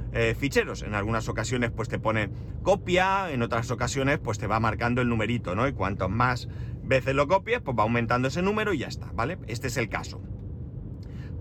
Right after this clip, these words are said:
<clears throat> Esto, eh, no tiene mucho problema. Es simplemente engorroso para mí. ¿Por qué? Porque en el momento que yo fuera, en el caso actual, yo fuera a, a cambiar la U R L del audio, me diría que ese audio, el mil quinientos uno, no existe.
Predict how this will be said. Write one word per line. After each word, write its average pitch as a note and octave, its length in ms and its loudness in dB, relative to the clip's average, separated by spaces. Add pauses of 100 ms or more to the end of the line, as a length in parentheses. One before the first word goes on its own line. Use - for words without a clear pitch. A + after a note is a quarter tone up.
<clears throat> - 420 -2
Esto, G#3 480 2 (100)
eh, B2+ 380 4 (460)
no C#3+ 220 4
tiene E3 180 2
mucho E3 300 2
problema. A#2+ 500 2 (440)
Es B2 160 -2
simplemente C#3+ 800 2
engorroso B2 640 2
para B2+ 200 2
mí. A2+ 200 2 (100)
¿Por B2 180 2
qué? D#3 200 2 (300)
Porque C3 240 2
en B2 80 2
el A#2 80 4
momento C#3 460 2
que D3 100 0
yo D#3 220 4
fuera, C3 420 2 (680)
en C3+ 180 2
el C#3 180 2
caso E3+ 320 0
actual, D3 540 2 (340)
yo B2+ 160 4
fuera A#2 560 2
a, A#2 160 0
a A#2+ 80 0
cambiar A2 340 0
la B2+ 140 4
U C3+ 160 4
R B2+ 180 0
L C3+ 120 -2
del D3 160 0
audio, F3 280 2
me D3+ 120 0
diría A2+ 360 0
que A2+ 140 0
ese A#2+ 200 -2
audio, C3+ 280 2
el B2+ 80 0
mil A#2 160 0
quinientos A#2 360 -2
uno, C3+ 140 0
no B2 120 2
existe. G#2+ 560 -2